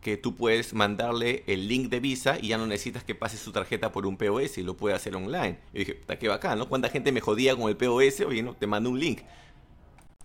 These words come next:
Son varios truquitos que aprendes cuando estás en el área de ventas y, y lo mejor todavía es que te rodeas del mercado target que apuntas.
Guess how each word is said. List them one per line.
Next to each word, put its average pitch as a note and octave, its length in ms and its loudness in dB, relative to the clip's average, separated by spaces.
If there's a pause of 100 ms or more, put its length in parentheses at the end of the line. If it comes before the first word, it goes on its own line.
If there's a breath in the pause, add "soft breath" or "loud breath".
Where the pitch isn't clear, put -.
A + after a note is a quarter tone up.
(640)
Son G3 240 0
varios A3 300 0
truquitos D#3 420 -2
que - 80 -2
aprendes C3+ 500 0
cuando F#2 240 0
estás A#2+ 320 0
en B2 100 -2
el F#2 140 0
área G#2 280 2
de F2+ 80 0
ventas A2 600 0
y, D3+ 220 -2
y C#3+ 120 0
lo C#3 140 4
mejor E3 380 0
todavía C#3+ 560 0
es D3 140 -4
que E3 120 -4
te C3 200 0
rodeas C3 680 0
del G#2+ 380 2
mercado A#2+ 560 2
target C3 460 0
que - 160 -2
apuntas. - 560 -2